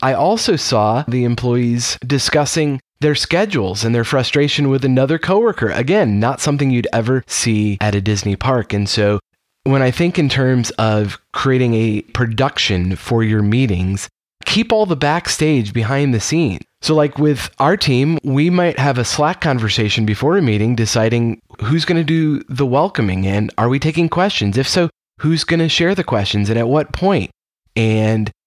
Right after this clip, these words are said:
do we want to show appreciation for certain people in that meeting? There's a production schedule for the meeting.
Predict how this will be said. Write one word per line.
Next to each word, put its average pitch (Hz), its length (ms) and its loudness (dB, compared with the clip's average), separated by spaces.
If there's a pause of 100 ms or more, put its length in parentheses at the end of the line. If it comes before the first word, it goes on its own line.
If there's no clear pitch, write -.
(240)
do 123 120 2
we 127 140 2
want 139 360 2
to - 60 -4
show 131 200 0
appreciation 117 800 0
for 104 180 -4
certain 113 480 0
people 117 480 -2
in 139 200 2
that 110 240 -2
meeting? 87 420 -2 (260)
There's 123 340 2
a 147 60 2
production 143 560 0
schedule 92 640 -2 (220)
for 117 640 0
the 110 220 0
meeting. 113 560 0